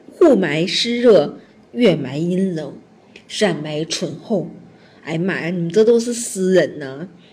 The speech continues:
一平听说还有个叫坚果兄弟的小伙制定了一个尘埃计划，用一百天来收集北京的雾霾，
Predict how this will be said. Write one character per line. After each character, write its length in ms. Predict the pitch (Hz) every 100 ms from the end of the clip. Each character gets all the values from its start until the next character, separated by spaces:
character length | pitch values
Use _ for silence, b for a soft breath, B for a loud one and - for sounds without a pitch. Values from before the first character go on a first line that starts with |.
| B B _
一 120 | 220
平 240 | 208 170
听 180 | 170 175
说 200 | 175 165
还 140 | 165 214
有 140 | 175
个 140 | 160
叫 300 | 160 185 175
坚 320 | 170 170 269 262
果 140 | 165
兄 200 | - 185
弟 140 | 208 226
的 100 | 202
小 200 | 165 165
伙 180 | 165 -
制 120 | 254
定 160 | 226 226
了 60 | 175
一 120 | 151
个 180 | 170 160
尘 300 | - 160 151
埃 200 | 156 180
计 240 | 185 202
划， 320 | 190 185 - _
用 200 | 214 214 208
一 80 |
百 160 | 269 190
天 220 | - 170
来 140 | 156 156
收 200 | - 180
集 200 | 160 165
北 160 | 165
京 180 | 165 165
的 80 | 196
雾 160 | 226
霾， 220 | 190 151